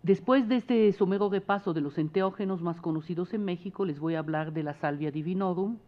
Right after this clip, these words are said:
eh, la salvia de los adivinos. Cuando hablamos de los enteógenos, siempre nos referimos a su redescubrimiento, es decir, a cuando las plantas, eh, sagradas fueron, eh, descubiertas por viajeros, botánicos y antropólogos,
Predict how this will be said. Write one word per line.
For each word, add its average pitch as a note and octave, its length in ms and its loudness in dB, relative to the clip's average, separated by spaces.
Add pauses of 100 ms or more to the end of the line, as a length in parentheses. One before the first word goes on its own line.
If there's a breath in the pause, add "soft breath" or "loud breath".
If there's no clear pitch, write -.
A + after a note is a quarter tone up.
eh, C#3 300 -2
la D3+ 80 -4
salvia D3+ 340 -2
de C#3+ 80 -2
los C#3 160 -8
adivinos. B2 540 -8 (1000 loud breath)
Cuando F3+ 240 2
hablamos B3 320 4
de A#3+ 80 0
los G#3 180 0
enteógenos, G3+ 880 0
siempre G#3+ 400 -2
nos F#3+ 140 0
referimos F3 680 -2 (140)
a D#3 100 -2
su - 300 -4
redescubrimiento, D#3+ 1120 0
es B2+ 100 -2
decir, F#3+ 400 -4 (400 loud breath)
a D#3+ 100 -4
cuando F#3+ 420 2
las D3+ 180 -2
plantas, F#3 500 -2 (400)
eh, C#3+ 200 -2
sagradas E3+ 600 -2
fueron, F#3+ 500 -2 (220)
eh, D3+ 80 -14 (140)
descubiertas F3+ 800 0
por C3+ 220 -4
viajeros, D#3+ 640 -2 (320 loud breath)
botánicos D#3+ 720 0
y C#3 40 -4
antropólogos, C#3 760 -2